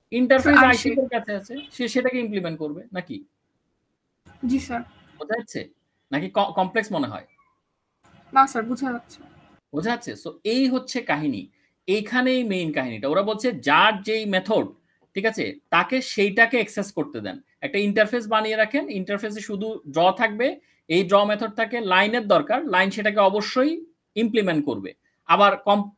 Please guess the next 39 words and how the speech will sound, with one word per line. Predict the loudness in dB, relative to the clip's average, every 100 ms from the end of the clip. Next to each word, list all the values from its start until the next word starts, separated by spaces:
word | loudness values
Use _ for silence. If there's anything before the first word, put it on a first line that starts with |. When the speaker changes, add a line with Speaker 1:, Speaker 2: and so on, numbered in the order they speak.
| _
Speaker 1:
অ্যাবস্ট্রাক্ট | 0 0 0 0 2
ক্লাসেরও | 0 0 0
এই | 0
মেথডটাকে | 0 -2 -4 -4 -2
দরকার, | -2 -2 -4
সেও | -4 2 4 4
এটাকে | 2 0
ইমপ্লিমেন্ট | -2 -2 -8 -10
করবে। | -8 0 0 -2 _ 0
প্লাস | 2 4
অ্যাবস্ট্রাক্ট | 0 -2 -4 0
ক্লাস | 0 0
নিজে | 0 0
থেকে | 0 -2
দুইটা | -2 -2
মেথড | -2 -4 -8
দিয়ে | -10
দিল, | -10 -8
নিজের | -4 -2 0
মধ্যে | 0 0
রাখলো | 0 -2 -6
দুইটা | -10 -12
মেথড। | -16 _ _ _ _ _ -2
So | 4
অ্যাবস্ট্রাক্ট | 4 4 -2 0
ক্লাসের | 0 0 -2
মধ্যে | -4 -6
তিনটা | -6 -2 0
মেথডই | 0 0 0
আছে, | 0 0 -4 -8 _ _ 0
অ্যাবস্ট্রাক্ট | 0 0 0 0 0 2
ক্লাসটাকে | 0 2 -2 -4 -2 -6 -8 _ _ _ _ -2
রেক্টেঙ্গেল | -2 0 -4 0 2
আর | 0
ট্রায়াঙ্গেল | 0 -2 -2 -4 -4
এক্সটেন্ড | -8 -6 -6 -2
করলেই | 0 2 2
হয়ে | 0
যাবে। | -4 -10 -16